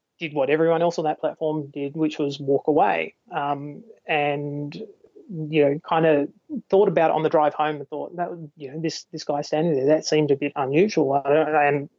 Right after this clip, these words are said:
and more to the point, I don't know why it was that I, I noticed him or what it was about him that I noticed.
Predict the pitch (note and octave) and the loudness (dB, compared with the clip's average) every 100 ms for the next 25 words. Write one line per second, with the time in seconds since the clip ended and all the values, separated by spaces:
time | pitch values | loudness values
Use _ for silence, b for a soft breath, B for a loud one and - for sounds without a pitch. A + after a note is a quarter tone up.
0 | - E3+ D3 D#3 F3+ F3 E3 D#3 F3+ D#3+ | -4 -2 0 4 6 6 2 0 0 0
1 | _ _ _ _ _ E3+ E3+ E3+ D#3+ C#3 | _ _ _ _ _ -2 0 0 -2 -4
2 | C#3 C3+ D3+ D3 D3 D3 C#3 C3+ C#3 C3+ | -2 -2 0 0 -4 -4 -4 -2 0 2
3 | C3+ C3+ C#3 - - D3+ C3+ C3+ C3+ C3+ | 2 2 -2 -6 -2 0 2 0 -2 -4
4 | - _ - E3 E3+ F3+ E3 - C3 C3+ | -10 _ -8 0 2 2 -2 -6 -8 -4
5 | C#3+ E3+ E3+ D3+ C3+ - C3+ C#3+ C3+ C3 | 2 2 2 -2 -4 -10 -12 -10 -10 -10
6 | C#3+ F3 G3+ - - | -4 -2 -2 -8 -14